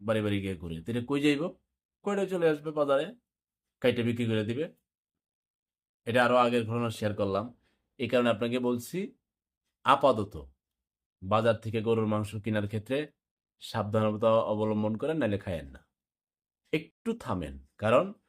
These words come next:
এটা হয় থামাইতে হইব ওই অমানুষগুলারে, নাহলে যারা যারা ওই মাংসের ব্যবসা করে বাজারে, তারা মিল্লা ঘোষণা দিতে হবে, "না,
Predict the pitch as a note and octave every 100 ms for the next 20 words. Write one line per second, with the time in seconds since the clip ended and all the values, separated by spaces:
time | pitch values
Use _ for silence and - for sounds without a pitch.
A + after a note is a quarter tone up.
0 | _ _ G2+ A2+ A2 G#2+ A2+ B2 B2+ B2
1 | C#3 C#3+ F#3 - A#2 A2 A#2 B2 A#2+ C3
2 | C3 D#3+ - _ _ - G#2 C3 G3 _
3 | _ _ _ _ - G2 A2+ A#2+ B2 A#2+
4 | A#2 A#2 A#2+ B2 A2+ - B2+ B2 A#2+ A2+
5 | A2 A#2 A#2 A#2+ A#2+ A#2+ G#2+ G#2 A#2+ A#2+
6 | A2+ A2 G#2+ G#2